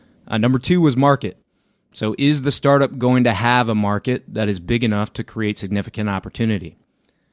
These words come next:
Uh, number three was competitive set. Are there other players doing similar businesses that have strong venture capital funding? And number four was revenue model. Is there a way to monetize the business?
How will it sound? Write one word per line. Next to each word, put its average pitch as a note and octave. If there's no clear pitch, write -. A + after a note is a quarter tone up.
Uh, G2+
number A#2+
three C#3
was C3
competitive B2+
set. F2+
Are D3
there E3
other C#3+
players B2+
doing A2+
similar C#3+
businesses G2
that G#2+
have A2+
strong A2
venture G2+
capital F#2+
funding? F#2
And C#3
number D3
four D#3
was B2
revenue B2
model. F#2
Is C#3+
there E3+
a D#3+
way D3
to C#3
monetize C3
the C#3
business? A2+